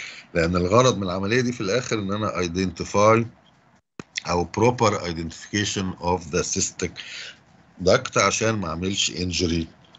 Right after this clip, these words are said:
ل other part of the biliary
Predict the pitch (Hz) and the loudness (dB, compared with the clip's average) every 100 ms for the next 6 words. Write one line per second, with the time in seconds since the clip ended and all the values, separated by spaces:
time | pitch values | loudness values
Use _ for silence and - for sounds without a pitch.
0 | _ _ _ _ _ _ - - 82 - | _ _ _ _ _ _ -10 -6 -4 0
1 | 90 87 90 80 - _ _ 85 85 82 | 2 2 0 -2 -12 _ _ -2 0 0
2 | - - - 71 - 76 71 80 85 76 | -6 -8 -4 -4 -2 -4 -2 0 0 0
3 | 80 76 | 0 -4